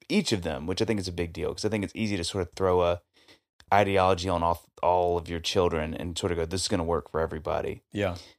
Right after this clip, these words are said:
Speaker 1: That's really helpful, because I think that there is a temptation, like, "Hey, this is how we parent kids, and here's the blanket all over all three of ours," but instead
Speaker 2: Right.
Speaker 1: going, "No, like, one kid's gonna need something different than the other." Um,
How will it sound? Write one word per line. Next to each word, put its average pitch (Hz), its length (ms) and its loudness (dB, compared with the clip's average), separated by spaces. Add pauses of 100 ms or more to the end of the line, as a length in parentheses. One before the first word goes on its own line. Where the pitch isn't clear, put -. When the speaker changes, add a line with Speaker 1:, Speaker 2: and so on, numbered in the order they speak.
(380)
Speaker 1:
That's 120 300 6
really 101 180 6
helpful, 76 540 0
because 101 180 0
I 104 40 6
think 101 120 4
that 92 100 -2
there 101 160 6
is 92 100 2
a 92 60 -2
temptation, 92 540 -2
like, 80 160 -4
"Hey, 92 240 4
this 85 140 -4
is 87 60 -6
how 92 140 4
we 85 80 0
parent 82 400 -4
kids, 80 440 -2
and 82 240 -8 (200)
here's 95 200 -2
the 90 80 -4
blanket 82 520 -2 (280)
all 80 340 0
over 78 400 -2 (120)
all 87 140 -2
three 90 200 -4
of 78 100 -2
ours," 80 240 0
but 90 120 -6
instead 82 220 -6
Speaker 2:
Right. 95 140 2
Speaker 1:
going, 95 180 -2
"No, 135 160 4
like, 87 220 -2
one 104 160 -2
kid's 101 240 -2
gonna 90 160 -6
need 87 160 -4
something 80 200 -8
different 82 280 -8
than 82 80 -8
the 82 60 -4
other." 82 120 -4 (580)
Um, 101 260 4